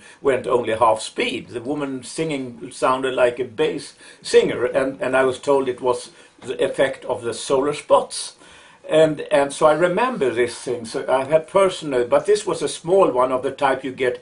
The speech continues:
three times per century. But in the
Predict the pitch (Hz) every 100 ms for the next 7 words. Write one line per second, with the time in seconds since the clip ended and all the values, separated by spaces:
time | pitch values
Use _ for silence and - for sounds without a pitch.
0 | - - - 170 185 170 - 127 120 117
1 | - 123 110 - 180 - - 95 - -
2 | - - - - 151 160 - - 170 220
3 | 196 160 151 147